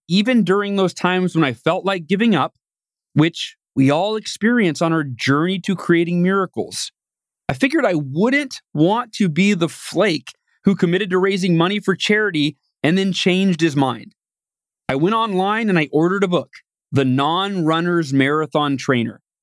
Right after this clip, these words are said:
If you hate running, that book is for you. Luckily, I had three friends who were willing to do the ultra marathon with me,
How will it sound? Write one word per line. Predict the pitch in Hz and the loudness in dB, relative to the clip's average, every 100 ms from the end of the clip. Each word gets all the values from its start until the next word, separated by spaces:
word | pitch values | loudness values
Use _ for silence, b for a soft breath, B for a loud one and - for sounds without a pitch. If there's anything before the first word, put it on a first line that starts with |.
| _ _ | _ _
If | - | 0
you | 120 | 2
hate | 135 185 | 2 0
running, | 170 190 214 220 - _ _ | -2 -2 -2 -2 -6 _ _
that | 127 131 | -4 -2
book | 139 143 | -2 0
is | 180 | 0
for | - 175 | 0 0
you. | 139 110 - _ _ _ _ _ _ _ _ _ _ - | 0 -4 -8 _ _ _ _ _ _ _ _ _ _ 0
Luckily, | 147 175 196 208 214 - | 0 0 -2 -2 -2 0
I | |
had | 147 131 127 | 0 -2 -4
three | 139 165 208 | -4 -2 -2
friends | - 226 226 214 | -2 0 0 -2
who | 175 | 0
were | 160 | 0
willing | 143 165 190 | 0 0 0
to | 180 | 0
do | 131 165 170 | 0 0 2
the | 170 | 0
ultra | - 139 151 151 | 0 0 0 0
marathon | 131 135 135 151 143 | 0 0 -2 -2 0
with | 208 214 | -2 -2
me, | - - | -6 -8